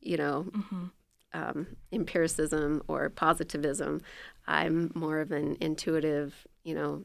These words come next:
Speaker 1: faith, hope, love kind of person. And so, um, I can be moved to something. And I had said I would never get a P H D because it's just a lot of work.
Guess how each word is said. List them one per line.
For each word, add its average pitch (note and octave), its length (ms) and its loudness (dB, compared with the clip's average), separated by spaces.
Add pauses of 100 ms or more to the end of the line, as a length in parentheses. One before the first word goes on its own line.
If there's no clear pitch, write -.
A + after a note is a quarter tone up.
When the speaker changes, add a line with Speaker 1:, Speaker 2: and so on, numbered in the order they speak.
Speaker 1:
faith, D3+ 280 0
hope, D3 240 0
love C#3 280 4
kind D3 180 0
of D3 60 -6
person. D#3 560 0
And D#3+ 180 6
so, D3 400 4 (420)
um, D#3 320 6
I D#3 240 4
can D#3 180 -2
be D3 100 2
moved D3+ 520 0
to E3 60 -8
something. D3+ 560 -2
And D#3+ 160 0
I D3+ 180 2
had F3+ 280 -4 (100)
said D#3+ 280 0
I D3 100 2
would D3 140 -4
never D#3 420 2 (100)
get B2+ 240 0
a - 60 0
P - 220 -6
H - 180 -6
D - 220 -4
because - 420 -6
it's - 160 -8
just - 300 -8
a - 180 -4
lot - 240 -4
of - 80 -12
work. - 340 -4